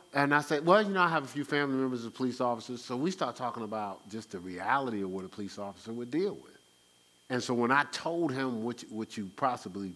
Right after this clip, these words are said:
go through, he said, "Man, most people don't even understand." I said, "Yeah, because most people aren't in a situation, they ain't going into those houses.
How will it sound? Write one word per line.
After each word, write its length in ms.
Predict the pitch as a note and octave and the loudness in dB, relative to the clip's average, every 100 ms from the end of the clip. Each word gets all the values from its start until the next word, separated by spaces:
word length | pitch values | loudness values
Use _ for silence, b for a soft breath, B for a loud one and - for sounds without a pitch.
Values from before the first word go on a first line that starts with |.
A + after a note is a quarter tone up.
| - | -6
go 220 | B2 E3+ | -6 -6
through, 140 | - B B | -8 B B
he 80 | G#3 | -6
said, 160 | D#3+ A#2+ | -6 -6
"Man, 280 | D3+ F#3 - b b - | -6 -8 -10 b b -14
most 220 | F3+ G3 | -12 -8
people 180 | B2+ A2 | -6 -4
don't 180 | A2+ A#2+ | -4 -4
even 160 | A#2 | -4
understand." 400 | A#2 A#2+ - - - - _ _ _ _ _ _ _ _ _ _ _ _ _ | -6 -8 -10 -16 -18 -20 _ _ _ _ _ _ _ _ _ _ _ _ _
I 60 | C3+ | -6
said, 220 | - C3+ | 0 0
"Yeah, 220 | D#3 A#3+ | 0 -4
because 300 | A2+ G#2+ G#2+ | -4 -2 -2
most 240 | A2 E3+ - | -2 -4 -4
people 200 | C#3+ B2 | -2 0
aren't 160 | B2 | 0
in 80 | A#2 | 0
a 60 | A2+ | -4
situation, 380 | B2+ C3+ C#3 B - | -6 -6 -8 B -6
they 80 | A2+ | -2
ain't 140 | C3 | 0
going 200 | B2+ G3 | 2 2
into 180 | G#3 A2 | 0 0
those 200 | F#2+ F2 | -4 -4
houses. 300 | F2 C#2+ | -10 -10